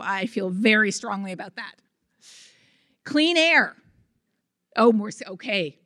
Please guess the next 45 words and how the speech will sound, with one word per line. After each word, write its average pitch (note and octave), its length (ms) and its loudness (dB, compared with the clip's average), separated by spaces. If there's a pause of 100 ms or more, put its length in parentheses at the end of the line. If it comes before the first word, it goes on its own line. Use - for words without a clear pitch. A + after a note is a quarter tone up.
(120)
you're F#3 140 -6
upvoting F#3+ 440 -6
more F3 180 -8
skiing. G3 340 -6
I - 60 -14
see A3+ 200 -4
what, F#3+ 180 -6 (140)
I - 120 -8
see A#3+ 160 0
what A3+ 160 2
that G#3+ 160 -2
did. - 340 -4 (1160)
Now, B3+ 240 2 (240)
don't C4+ 180 -2
try D#4 140 2
to D#4 80 -4
suck - 240 -2
up - 120 -4
to G#3+ 100 -4
me. F#3 100 -2
I'll F3+ 80 -6
still - 260 -2
like G3+ 240 -2
you G3+ 60 -4
if - 80 -12
you - 40 -16
don't F3+ 200 -12
ski. - 340 -18 (1120)
Um, B3 300 2
Tesla, - 480 0
I B3 140 0
can - 140 -6
tell B3+ 180 -4
you A#3+ 100 -4
my G#3 80 -6
husband's G#3+ 360 -10
super G#3+ 240 -8
excited F#3 380 -8
about F3+ 220 -10
Tesla. F3 320 -10
He G#3+ 140 -8
really F#3 280 -6
wants E3+ 240 -10
a - 40 -18
Tesla. F3+ 460 -16